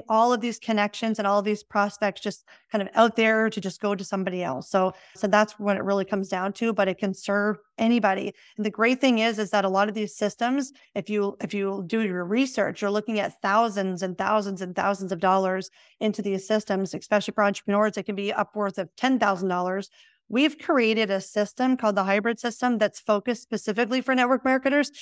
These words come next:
and it's priced at a point that network marketers can invest in, because a lot of the times they get in and they haven't made more than a couple hundred dollars with their business. So to invest five, ten thousand dollars,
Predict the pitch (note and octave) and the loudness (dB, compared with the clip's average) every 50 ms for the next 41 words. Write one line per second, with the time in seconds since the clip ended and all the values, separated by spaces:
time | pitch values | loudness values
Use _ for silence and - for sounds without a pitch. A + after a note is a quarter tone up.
0 | - - - A#3 A3+ A3 - - - _ - - - A#3 A3 A3 G#3+ - G#3+ F#3+ | -10 -4 -2 0 0 0 -2 -4 -10 _ -12 0 2 2 2 2 2 2 0 0
1 | G3 - _ - A3+ G#3 G#3 G3 - G3 G3+ G3 F#3+ F#3+ G#3 F3+ - G3+ F#3+ F#3 | 0 -2 _ 0 0 0 2 0 -2 -2 -2 -2 -2 -2 -4 -4 -2 -2 -2 -2
2 | - F#3 F#3 F3+ - - - G3+ F3+ F3 F3 F3+ F3+ F3 - - C3+ C3 - - | -2 -4 -4 -4 -6 -6 -4 -4 -2 0 0 0 -2 -2 -2 -2 -2 -2 -2 -4
3 | - - - - _ - - - C4+ A#3 F3 G#3+ G3+ G3 G3+ G#3 G#3+ A3 A3+ A#3 | -8 -14 -20 -12 _ -6 0 2 2 4 4 4 2 4 6 6 6 6 6 2
4 | A3+ - G#3 G3+ G3+ G3 - G#3 - G#3 F#3 G3+ G3 G3 F#3+ G3 G3+ G3+ A#3 A3 | -2 -2 0 0 0 0 -2 -4 -4 -2 -2 -2 -2 0 0 0 2 2 2 4
5 | A#3 G#3+ G3 F#3+ G3+ B3 B3+ A3 G3 F#3+ F3+ F#3 F#3 F3 - G3+ F#3 - G3 G3+ | 4 2 2 4 4 2 2 2 2 0 0 -2 -4 -4 -4 -6 -4 -2 -2 -2
6 | F#3+ F#3+ F3+ G3 F3+ F3+ F3+ F#3 F#3 F3+ G3+ G3 E3 F#3 F3 E3 F#3 F3+ E3 F#3 | -2 0 0 2 2 2 2 0 -2 -2 -4 -4 -4 -4 -4 -4 -6 -6 -4 -4
7 | C3+ - - - - _ _ _ _ _ - - A3 G3+ G3+ A#3 G#3 G3 F#3+ F#3 | -4 -4 -6 -8 -12 _ _ _ _ _ 2 4 4 4 4 2 2 2 2 4
8 | F#3 A3 A3+ A#3+ A3+ - - - - A3+ A3 A3+ A#3 A3+ A3 G#3 - A#3 A#3 A#3 | 4 6 6 4 2 -2 -4 -2 2 4 4 4 4 2 0 -2 -2 -2 -2 0
9 | A3+ A3+ A3+ A3 A3+ G#3 G3 G#3 G3+ G3+ A3 A#3 A3+ G#3+ G#3+ F#3+ | 0 2 2 2 2 2 0 0 2 4 4 4 4 2 0 -2